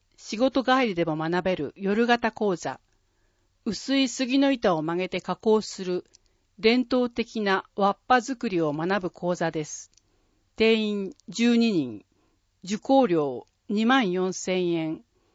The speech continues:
教材費二千円。申し込み期間、九月一日から二十五日。講座名、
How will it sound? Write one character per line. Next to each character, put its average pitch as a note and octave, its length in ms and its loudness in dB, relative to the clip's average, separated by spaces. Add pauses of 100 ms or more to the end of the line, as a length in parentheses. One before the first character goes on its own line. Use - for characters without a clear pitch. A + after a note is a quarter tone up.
(340)
教 C4 240 2
材 A#3 260 4
費 - 340 -12
二 F#3+ 140 -4
千 G3 320 0
円。 E3 340 0 (540)
申 A#3+ 180 2
し - 120 -8
込 B3+ 120 0
み A#3+ 120 0
期 - 100 -14
間、 C#3+ 400 -6 (300)
九 B3+ 100 -6
月 B3+ 400 0
一 G3+ 160 -6
日 G3+ 240 -4
か D#3 140 -6
ら C3 200 -4
二 A#3+ 160 2
十 G#3 240 -2
五 E3 160 0
日。 - 440 -6 (1700)
講 C4 260 2
座 B3+ 180 4
名、 D#3+ 380 -4